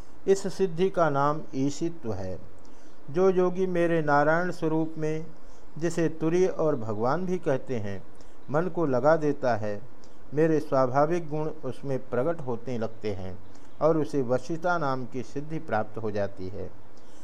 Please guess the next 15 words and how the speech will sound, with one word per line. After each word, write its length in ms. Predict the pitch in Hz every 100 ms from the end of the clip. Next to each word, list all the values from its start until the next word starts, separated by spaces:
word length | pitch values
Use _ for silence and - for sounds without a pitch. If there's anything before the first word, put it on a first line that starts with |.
| - -
निर्गुण 380 | 143 185 180 185
ब्रह्म 360 | 143 165 180 175
भी 200 | 156 170
मैं 240 | 151 131
ही 220 | 139 185
हूँ। 240 | 160 123 101 - - - - - -
जो 140 | 147 185
अपना 460 | - 165 170 160
निर्मल 440 | 143 156 165 143 131
मन 360 | 131 139 139 - -
मेरे 320 | 135 156 180
इस 380 | 170 - 156 - - - - -
ब्रह्म 320 | 123 185 202
स्वरूप 420 | 175 160 156 170 165
में 200 | 160